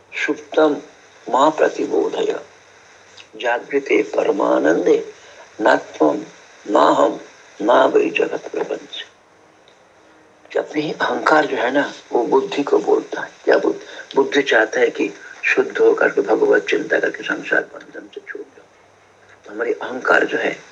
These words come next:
वो बोलते हैं बुद्धि को, क्या बोलते हैं, "ए, जो सोया हुआ है उसको जगाओ नहीं, यदि वो जग जाएगा ना तो अब न तू रह जाएगा, न मैं रह जाऊंगा,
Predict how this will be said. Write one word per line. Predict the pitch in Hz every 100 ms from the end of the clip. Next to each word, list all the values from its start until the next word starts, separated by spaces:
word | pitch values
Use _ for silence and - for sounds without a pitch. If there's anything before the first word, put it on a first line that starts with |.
| - - - -
वो | -
बोलते | - - -
हैं | -
बुद्धि | - - -
को, | - - - - - - - _
क्या | -
बोलते | 127 139 127
हैं, | - -
"ए, | 131 160 156 - - - - - - - - - - _ -
जो | - 135
सोया | - 135 147
हुआ | 147 135 147
है | 139 156
उसको | - -
जगाओ | 151 - - 156
नहीं, | 151 160 - - - - - - - - - - - - _ _ -
यदि | 131 135
वो | 151 - 151
जग | 147 143 156
जाएगा | 143 147 - 147
ना | 156 165 - - - - - - - - -
तो |
अब | 143 143
न | 147
तू | - 160
रह | 156 151 147
जाएगा, | 156 156 156
न | 156 147
मैं | 143 151 151
रह | 147 143
जाऊंगा, | 151 151 -